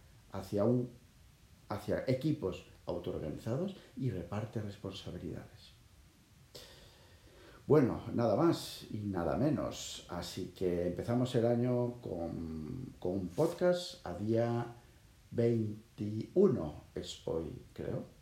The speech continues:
sí, veintiuno de enero. Mañana comienza una nueva semana, una semana jorobada a muerte, en el sentido que tengo un porrón de,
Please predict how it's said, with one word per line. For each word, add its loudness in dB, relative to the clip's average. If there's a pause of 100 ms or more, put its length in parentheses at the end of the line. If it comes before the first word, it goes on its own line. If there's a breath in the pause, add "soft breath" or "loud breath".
sí, -8 (220)
veintiuno -6 (680 loud breath)
de -2
enero. 2 (1120 loud breath)
Mañana 2
comienza 0
una -2
nueva -2
semana, -2
una 0
semana -6
jorobada -4 (520 loud breath)
a -10
muerte, -2
en -6
el -8
sentido -4
que -8
tengo -6
un -4
porrón -4
de, -6